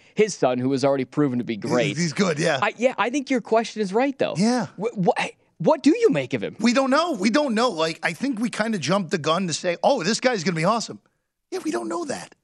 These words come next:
Speaker 2: We genuinely don't know. Dolphins are four to one to win the East. They're eighteen to one to win the A F C, thirty-five to one to win it all. They're not winning it all. Uh, to make the playoffs, yes, plus one thirty-five.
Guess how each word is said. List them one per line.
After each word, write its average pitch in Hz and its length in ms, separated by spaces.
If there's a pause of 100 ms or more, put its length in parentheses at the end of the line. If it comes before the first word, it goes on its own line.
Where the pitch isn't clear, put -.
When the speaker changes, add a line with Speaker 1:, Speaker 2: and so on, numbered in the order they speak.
(140)
Speaker 2:
We 202 80
genuinely 240 640
don't 185 260
know. 240 220 (460)
Dolphins 285 420
are 202 60
four 240 240
to 226 60
one 208 180
to 196 80
win 190 140
the 175 60
East. 180 400 (580)
They're 170 120
eighteen 208 300
to 185 80
one 196 160
to 180 80
win 175 180
the 160 140
A 156 140
F 139 80
C, 175 160
thirty-five 202 400
to 165 80
one 165 120
to 156 60
win 151 160
it 139 80
all. 139 200
They're 135 120
not 151 140
winning 127 180
it 117 100
all. 113 300 (360)
Uh, 135 260 (440)
to 156 80
make 214 200
the 226 100
playoffs, 208 520
yes, 190 300
plus 196 320
one 190 180
thirty-five. 190 1000